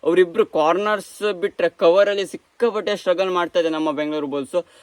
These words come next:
ಅದಕ್ಕಾಗಿ ಹೋದ ಮ್ಯಾಚಲ್ಲೂ ಕೂಡ ಒಂದು, ಒಂದು ಬಾರಿ ಏನು ಸೂಪರ್ ರೈಡನ್ನು ಮಾಡಿರೋದು ಅವರು. ಆ ರೀತಿ ಅಷ್ಟು ಲೀಡಿಂಗ್ ಇರ್ತಾರೆ ನಮ್ಮ ಬೆಂಗಳೂರು ಬುಲ್ಸ್ ಸ್ಟಾರ್ಟಿಂಗಿಂದನೂ ಕೂಡ ಕಂಟ್ರೋಲೇಬಲ್ ಮ್ಯಾಚ್ನ ಆಟ ಆಡ್ತಿರೋದು. ಅದಕ್ಕಾಗಿ ನನ್ನ ಪ್ರಕಾರ ಕವರಲ್ಲಿ ಒಂದು ಚೇಂಜಸ್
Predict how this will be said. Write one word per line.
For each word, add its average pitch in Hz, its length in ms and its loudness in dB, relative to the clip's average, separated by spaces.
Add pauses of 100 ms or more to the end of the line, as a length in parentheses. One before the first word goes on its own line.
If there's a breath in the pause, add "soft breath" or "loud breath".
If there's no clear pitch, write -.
ಅದಕ್ಕಾಗಿ 220 260 0
ಹೋದ 202 240 2
ಮ್ಯಾಚಲ್ಲೂ 208 340 -2
ಕೂಡ 202 180 -2
ಒಂದು, 190 680 0 (100)
ಒಂದು 170 200 0
ಬಾರಿ 175 180 2
ಏನು 180 140 -2
ಸೂಪರ್ 180 300 0
ರೈಡನ್ನು 180 340 2
ಮಾಡಿರೋದು 170 520 2
ಅವರು. 165 240 2 (280 soft breath)
ಆ 151 140 0
ರೀತಿ 185 420 -2 (100)
ಅಷ್ಟು 208 240 -6
ಲೀಡಿಂಗ್ 233 440 0
ಇರ್ತಾರೆ 214 280 0
ನಮ್ಮ 196 180 -2
ಬೆಂಗಳೂರು 190 340 -2
ಬುಲ್ಸ್ 196 220 -6
ಸ್ಟಾರ್ಟಿಂಗಿಂದನೂ 190 640 -6
ಕೂಡ 190 220 -6 (340 loud breath)
ಕಂಟ್ರೋಲೇಬಲ್ 202 640 0
ಮ್ಯಾಚ್ನ 185 300 -6
ಆಟ 170 160 -2
ಆಡ್ತಿರೋದು. 156 440 0
ಅದಕ್ಕಾಗಿ - 640 -6
ನನ್ನ 220 160 -6
ಪ್ರಕಾರ 202 300 -2
ಕವರಲ್ಲಿ 214 520 2
ಒಂದು 208 100 -8
ಚೇಂಜಸ್ 202 360 -4